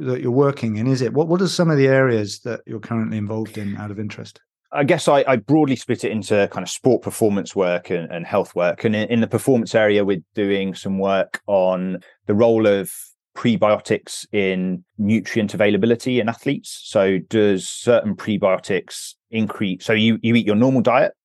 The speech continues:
Speaker 2: but by supplementing with a prebiotic, do you extract more nutrients from that diet? So potentially increasing health and performance that way. That's led by a, a P H D student, Adam Collins, who's started with us just this last year.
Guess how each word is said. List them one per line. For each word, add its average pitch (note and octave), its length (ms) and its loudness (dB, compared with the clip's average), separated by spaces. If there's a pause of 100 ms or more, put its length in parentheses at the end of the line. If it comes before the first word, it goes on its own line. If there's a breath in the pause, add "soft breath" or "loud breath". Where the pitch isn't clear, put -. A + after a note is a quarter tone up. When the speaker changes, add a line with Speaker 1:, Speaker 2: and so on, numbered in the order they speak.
(280 loud breath)
Speaker 2:
but A2+ 120 -4
by G2+ 100 2
supplementing G2+ 580 0
with F#2+ 80 0
a F#2 40 2
prebiotic, F#2 560 0
do G#2 80 -2
you F#2+ 160 2
extract - 480 -2
more G2 180 0
nutrients G2+ 520 -2
from G2 160 -2
that F2 180 -4
diet? F2+ 380 2
So - 180 -4
potentially F#2 440 -4
increasing F2 760 -4
health - 260 -2
and F2+ 120 -2
performance C3 440 -4
that G2 180 -2
way. A#2+ 220 0 (380 loud breath)
That's - 200 -2
led F#2+ 160 2
by F#2 200 2
a, F2+ 260 4
a E2+ 60 -6
P G#2 140 -2
H - 140 -6
D F#2+ 100 -4
student, F2+ 420 -4
Adam F2 420 -2
Collins, G#2 380 0
who's E2+ 340 -8 (240 soft breath)
started F#2+ 320 0
with F2+ 100 2
us F2+ 280 0
just - 120 -18
this F2 140 -8
last F2+ 240 0
year. C3+ 240 2